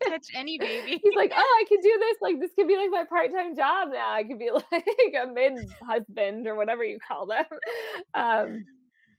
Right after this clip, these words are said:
Speaker 2: so, yeah. So anyway, my sister, like, comes, like,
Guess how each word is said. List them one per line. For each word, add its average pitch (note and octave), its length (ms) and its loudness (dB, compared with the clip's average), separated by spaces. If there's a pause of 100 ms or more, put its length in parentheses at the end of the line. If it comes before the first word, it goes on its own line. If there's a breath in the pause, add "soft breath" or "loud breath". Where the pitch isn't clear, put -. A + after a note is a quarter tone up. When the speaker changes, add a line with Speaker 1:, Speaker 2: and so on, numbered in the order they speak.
(300)
Speaker 2:
so, G3 420 2 (440)
yeah. D4 220 4
So - 120 0
anyway, C4 320 0
my B3 180 -2
sister, E4 420 -4
like, A3+ 220 -4
comes, B3+ 260 -6
like, A3 220 -2